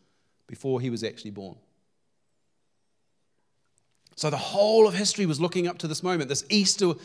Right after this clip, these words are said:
Easter time. It's the, the week of Passion. And, and that's the week we're remembering right now. It's why we talk about Jesus, um,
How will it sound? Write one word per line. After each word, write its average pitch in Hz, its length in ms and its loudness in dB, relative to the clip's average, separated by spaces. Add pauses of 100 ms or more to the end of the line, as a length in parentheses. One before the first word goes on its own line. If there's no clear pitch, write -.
(140)
Easter 208 340 2
time. 151 600 0
It's 117 200 -6
the, 123 300 0 (140)
the 147 100 0
week 202 300 6
of 147 120 -4
Passion. 185 680 2 (380)
And, 165 340 0
and 175 180 4
that's 269 260 4
the 226 80 10
week 240 300 4
we're 196 140 4
remembering 196 480 2
right 190 160 0
now. 220 260 0
It's 127 140 -6
why 202 240 4
we 226 380 2
talk 254 380 2
about 151 360 0
Jesus, 160 580 0 (240)
um, 151 320 2